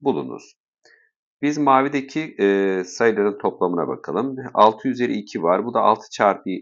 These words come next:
altı biliyorsunuz. Otuz altı. Başka iki üstü üç var. Bu da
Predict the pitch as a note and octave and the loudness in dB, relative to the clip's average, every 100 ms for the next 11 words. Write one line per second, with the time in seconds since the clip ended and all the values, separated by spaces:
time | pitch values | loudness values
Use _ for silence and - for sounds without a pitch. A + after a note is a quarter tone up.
0 | - F2+ F2+ F2 F2+ D2 C#2 C2+ - - | 2 4 4 0 -10 -10 -6 -8 -10 -12
1 | F3 - F2 - - - - - G2+ C#3+ | -12 -8 -10 -10 -14 -14 -14 -8 -6 -6
2 | F3 _ _ _ _ _ _ _ C3 C3 | -8 _ _ _ _ _ _ _ -2 -2
3 | - - - - C3+ B2+ - D2+ F2+ G2+ | -4 -6 -6 -8 -6 -6 -6 -6 -6 -8
4 | - F#2 F2+ F2+ - _ _ _ _ _ | -4 2 2 0 -10 _ _ _ _ _
5 | A2 F#2+ F#2 G2 | -4 0 0 -2